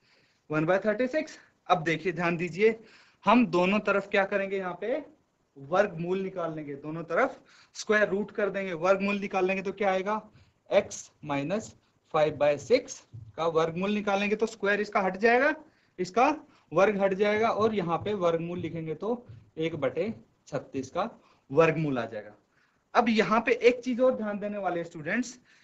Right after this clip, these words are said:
कि अगर एक बटे छत्तीस का वर्गमूल करते हैं तो हमारे पास क्या आता है, क्या आता है हमारे पास, माइनस फ़ाइव बाय सिक्स यहाँ पे है, और इस तरफ आ जाएगा plus minus एक बटे छः,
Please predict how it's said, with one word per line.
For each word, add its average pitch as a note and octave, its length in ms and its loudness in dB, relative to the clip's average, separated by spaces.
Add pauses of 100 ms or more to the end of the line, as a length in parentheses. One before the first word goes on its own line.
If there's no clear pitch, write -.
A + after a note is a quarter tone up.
(200)
कि A#3+ 100 2 (160)
अगर F#3+ 260 8
एक G#3+ 380 4
बटे F#3 240 0
छत्तीस - 440 -6
का A3+ 160 2 (220)
वर्गमूल F#3+ 500 2
करते F#3 300 -2
हैं E3+ 140 -6
तो F3+ 80 -10
हमारे D#3 300 -4
पास F3+ 300 -4
क्या F#3 120 -2
आता C3 380 -4
है, B2+ 140 -10 (580)
क्या E3+ 100 6
आता E3 160 2
है F#3+ 80 2
हमारे F3 280 2
पास, G#3+ 360 2
माइनस D#3 440 -4 (380)
फ़ाइव D3 160 2
बाय D3+ 180 2
सिक्स - 380 -10 (180)
यहाँ D3+ 220 -4
पे F3+ 120 -4
है, B3 240 -4 (440)
और F3 140 2
इस G3 220 -10
तरफ G3+ 220 2
आ F3+ 100 4
जाएगा E3 340 2
plus G#3 680 0 (440)
minus D3+ 580 -2 (440)
एक E3+ 280 -6
बटे D3+ 440 -4 (1300)
छः, D3+ 240 2